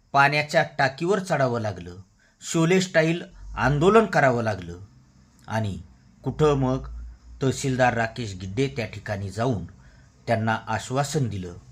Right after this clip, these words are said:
आणि ते आंदोलन मागे घेण्यात आलं. मात्र अशा प्रकारे प्रशासनाने कार्यवाही करूनही जर वारंवार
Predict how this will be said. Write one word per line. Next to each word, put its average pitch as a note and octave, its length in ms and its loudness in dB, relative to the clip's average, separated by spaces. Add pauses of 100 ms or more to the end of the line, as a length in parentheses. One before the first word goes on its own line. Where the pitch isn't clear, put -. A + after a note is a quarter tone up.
(340)
आणि A2 420 -2 (480)
ते D3 300 2
आंदोलन G#2+ 540 0 (400)
मागे F#2+ 400 -4
घेण्यात E2+ 380 -10
आलं. E2 200 -12 (560)
मात्र D3 340 2 (380)
अशा C#3 300 6
प्रकारे G#2 480 -2 (380)
प्रशासनाने D#3 760 2
कार्यवाही C#3 600 2 (140)
करूनही E3+ 500 6 (480)
जर G#3 280 8 (280)
वारंवार C3+ 640 6